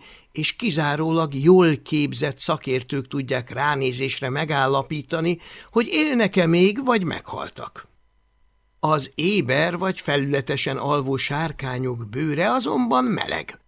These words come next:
mint a kemencéből frissen kiszedett kenyér. Hablaty talált egy nagyjából megfelelő méretű és viszonylag hűvös bőrű sárkányt, amelyet óvatosan és a lehető leggyorsabban a kosárba tett.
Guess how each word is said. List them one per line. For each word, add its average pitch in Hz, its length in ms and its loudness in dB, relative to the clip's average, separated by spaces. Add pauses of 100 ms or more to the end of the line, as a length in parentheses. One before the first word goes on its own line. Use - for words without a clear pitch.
(300)
mint 370 280 4
a 330 280 0
kemencéből 147 680 0
frissen 131 580 -2
kiszedett 143 540 -2
kenyér. 67 500 -10 (520)
Hablaty 226 440 8
talált 165 560 6
egy 165 360 0
nagyjából 135 680 2
megfelelő 123 640 -2
méretű 127 680 0
és 277 340 -2
viszonylag 139 500 -4
hűvös 120 640 -4
bőrű 123 320 -4
sárkányt, 143 800 -2 (460)
amelyet 233 600 2
óvatosan 196 880 0 (320)
és 147 240 0
a 127 80 -2
lehető 165 600 2
leggyorsabban 143 880 0
a 131 100 -4
kosárba - 560 -6
tett. - 500 -14